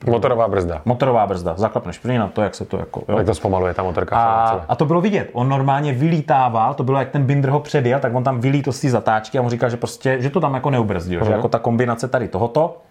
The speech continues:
Speaker 2: možná kecal, možná prostě jako to neubrzdilo ty zatáčky a tohle jako, tohle tvrdil,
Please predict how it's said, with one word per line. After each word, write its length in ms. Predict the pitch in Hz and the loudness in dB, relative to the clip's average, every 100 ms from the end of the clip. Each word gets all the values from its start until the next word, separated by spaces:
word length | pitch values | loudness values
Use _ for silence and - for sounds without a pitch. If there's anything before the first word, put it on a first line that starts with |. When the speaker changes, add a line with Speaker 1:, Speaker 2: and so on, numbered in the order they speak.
| _ _ - | _ _ -8
Speaker 2:
možná 240 | 92 92 | -4 -4
kecal, 600 | 90 87 110 120 131 127 - - - - - - | -6 -4 0 2 0 -4 -14 -20 -20 -20 -20 -8
možná 240 | 87 95 92 | -2 -2 -2
prostě 320 | 92 - 98 | -6 -4 -2
jako 260 | 90 107 | 0 -2
to 100 | 95 | -2
neubrzdilo 420 | 101 95 98 104 98 | -2 -2 -2 -4 -2
ty 120 | 95 | -4
zatáčky 400 | 80 113 113 113 | 0 -2 0 -2
a 60 | |
tohle 240 | - 107 104 | 0 2 2
jako, 280 | 98 117 98 | 2 -2 -2
tohle 260 | 110 107 | -2 -2
tvrdil, 500 | 107 107 98 104 95 | -2 -2 0 0 -2